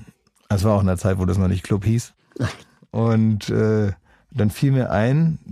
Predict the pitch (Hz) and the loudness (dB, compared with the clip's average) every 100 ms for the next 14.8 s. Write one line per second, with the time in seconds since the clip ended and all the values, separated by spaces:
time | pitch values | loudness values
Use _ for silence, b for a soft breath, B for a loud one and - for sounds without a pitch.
0 | - - 110 120 - 107 104 - 117 151 | -20 -4 0 0 0 0 0 2 0 2
1 | 147 135 127 - 117 147 143 143 135 - | 0 0 -2 -2 0 2 2 0 -2 -8
2 | - 123 - 117 143 139 135 135 127 127 | -6 -6 -2 0 0 0 -2 0 0 -2
3 | 117 - 135 - 117 120 113 123 113 113 | -4 -2 -2 0 -2 -2 -2 0 0 0
4 | - 117 113 156 135 107 104 101 - - | -2 -2 2 2 2 2 0 -2 -8 -6
5 | 107 101 98 95 92 95 - B B B | -2 0 0 -2 -2 -6 -10 B B B
6 | B B B B - 101 98 98 98 107 | B B B B -4 0 0 0 -2 -2
7 | 107 104 120 120 113 98 - - 107 101 | -2 0 2 2 0 -2 -6 0 0 2
8 | 104 110 107 101 101 - 98 104 - B | 0 0 0 0 0 -2 -2 -2 -4 B
9 | B B B B B - 98 101 101 95 | B B B B B -2 0 2 0 2
10 | 98 95 98 95 98 98 110 113 104 95 | 2 2 0 0 0 2 2 2 2 2
11 | 90 98 101 92 90 95 98 120 101 101 | 0 -2 -2 0 0 0 0 0 0 0
12 | 101 98 95 104 139 117 90 92 104 123 | 0 0 2 2 2 0 0 0 -2 -4
13 | b b b - 107 107 101 110 101 - | b b b -6 -2 0 2 2 2 0
14 | 98 95 120 - 101 - 117 | -2 0 -2 -2 -4 -2 -2